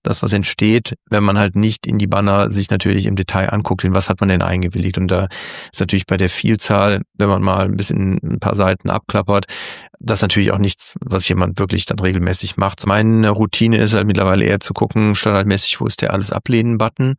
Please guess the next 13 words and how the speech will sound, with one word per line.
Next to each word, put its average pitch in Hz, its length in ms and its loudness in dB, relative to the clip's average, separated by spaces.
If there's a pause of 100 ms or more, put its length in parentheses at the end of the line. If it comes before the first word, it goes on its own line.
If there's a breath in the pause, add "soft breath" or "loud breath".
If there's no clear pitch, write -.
(640 loud breath)
Andere 104 260 -2
stimmen 98 280 0
vielleicht 95 220 0
auch 92 40 -2
grundsätzlich 101 540 -2
zu. 139 420 2 (1600 loud breath)
Ich - 220 -6
mache 123 180 0
mir 120 80 0
zumindest 113 360 0
nicht - 160 0
die 110 40 2
Mühe, 107 460 4